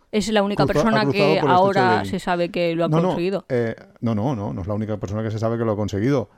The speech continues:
Speaker 2: El estrecho de Bering ha sido cruzado y te, y tengo, o sea, constancia, fotos, imágenes, con vehículos, con coches.
Speaker 1: No, este a pie, te quería decir,
Speaker 2: Ah,
Speaker 1: era la
Speaker 2: vale,
Speaker 1: única
Speaker 2: el único a
Speaker 1: persona
Speaker 2: pie.
Speaker 1: que lo ha hecho
Speaker 2: Hombre,
Speaker 1: a pie.
Speaker 2: sí, porque
Speaker 1: Y
Speaker 2: es
Speaker 1: está
Speaker 2: muy
Speaker 1: dando la
Speaker 2: grande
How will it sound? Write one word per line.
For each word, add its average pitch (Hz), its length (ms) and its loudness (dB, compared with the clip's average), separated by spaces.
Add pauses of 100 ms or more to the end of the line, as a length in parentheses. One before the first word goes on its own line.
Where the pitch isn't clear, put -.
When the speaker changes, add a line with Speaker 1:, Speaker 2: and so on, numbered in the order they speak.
(100)
Speaker 2:
El 127 140 -6
estrecho 127 300 -2
de 127 100 2
Bering 151 340 0
ha 107 120 -4
sido 120 240 0
cruzado 120 560 0
y 123 140 -6
te, 107 520 -4
y 101 140 -8
tengo, 107 920 -2
o 95 60 -12
sea, 104 140 -6
constancia, 101 480 -4
fotos, 104 320 -8
imágenes, 123 540 -4 (200)
con 123 400 -2
vehículos, 113 600 -2
con 139 180 0
coches. 147 380 0 (100)
Speaker 1:
No, 254 140 6
este 262 180 2
a 262 100 6
pie, 202 180 -2
te 180 180 -6
quería 180 180 0
decir, 180 240 0
Speaker 2:
Ah, 185 40 2
Speaker 1:
era - 160 4
la - 80 4
Speaker 2:
vale, 220 100 2
Speaker 1:
única 214 100 2
Speaker 2:
el - 60 0
único 151 140 2
a 165 40 6
Speaker 1:
persona 156 100 2
Speaker 2:
pie. 135 120 2
Speaker 1:
que - 40 2
lo - 80 2
ha 202 60 4
hecho 123 120 2
Speaker 2:
Hombre, - 20 2
Speaker 1:
a - 20 2
pie. 202 80 2
Speaker 2:
sí, 143 60 0
porque 139 200 -2
Speaker 1:
Y 240 40 6
Speaker 2:
es - 20 6
Speaker 1:
está 226 120 4
Speaker 2:
muy 226 80 6
Speaker 1:
dando 247 120 4
la 226 80 4
Speaker 2:
grande 208 40 4